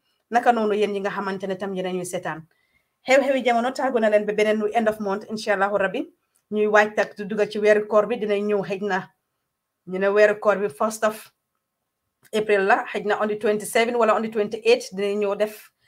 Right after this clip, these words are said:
suñ célébrité yi. Boo leen ñemee ñu pressure rek, bu leen di yé-, wane seen yëf. Ku ñu jot sa yëf, jot sa bagage, dinañu ko wane.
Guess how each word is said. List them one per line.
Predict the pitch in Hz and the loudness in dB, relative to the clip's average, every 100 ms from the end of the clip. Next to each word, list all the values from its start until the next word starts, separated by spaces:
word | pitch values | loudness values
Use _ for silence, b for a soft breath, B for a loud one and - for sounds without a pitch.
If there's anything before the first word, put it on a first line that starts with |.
| _ _ _ _ | _ _ _ _
suñ | - - 311 | -10 0 4
célébrité | 311 269 240 233 240 | 6 4 2 -2 -4
yi. | 226 294 - - 208 | -2 -4 -6 -10 -2
Boo | 226 | 0
leen | 233 | 0
ñemee | 233 233 | -2 -2
ñu | 220 | -4
pressure | 220 208 196 | 0 0 0
rek, | 196 214 208 | -2 -2 -4
bu | 208 | -2
leen | 202 | -2
di | 185 | -4
yé-, | - 208 214 214 | -8 -6 -2 0
wane | 220 214 | 2 0
seen | 202 208 | 0 -2
yëf. | 208 226 220 - _ _ _ | 0 -2 -2 -16 _ _ _
Ku | - | -2
ñu | 269 247 | 0 2
jot | 240 | 2
sa | - | 2
yëf, | 214 214 220 | 0 0 -2
jot | - 220 | -2 -2
sa | 240 | 0
bagage, | 208 202 202 202 | 0 2 2 0
dinañu | 202 202 | -4 -4
ko | 202 208 | 0 2
wane. | 233 240 240 | 2 0 -8